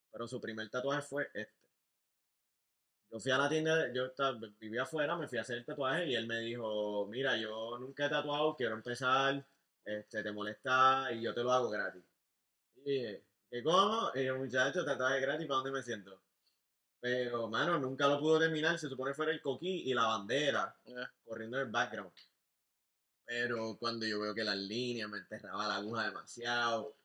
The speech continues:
Speaker 1: empezaba a botar sangre, y
Speaker 2: Ya
Speaker 1: "Mira,
Speaker 2: tenías
Speaker 1: vamos a parar
Speaker 2: tatuajes, ¿verdad?
Speaker 1: aquí".
Speaker 2: Ya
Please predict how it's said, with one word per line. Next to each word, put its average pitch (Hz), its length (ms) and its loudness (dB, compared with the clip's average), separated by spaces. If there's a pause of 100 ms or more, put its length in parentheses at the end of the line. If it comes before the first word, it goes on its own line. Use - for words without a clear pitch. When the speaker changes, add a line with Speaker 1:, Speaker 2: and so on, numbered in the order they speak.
(160)
Speaker 1:
empezaba 120 300 -2
a 131 60 0
botar 127 260 0
sangre, 143 500 2
y 139 40 4
Speaker 2:
Ya 139 80 10
Speaker 1:
"Mira, 151 40 8
Speaker 2:
tenías 170 260 10
Speaker 1:
vamos 160 80 12
a 139 40 12
parar 147 280 10
Speaker 2:
tatuajes, - 40 4
¿verdad? 123 200 4
Speaker 1:
aquí". - 180 2
Speaker 2:
Ya - 80 -20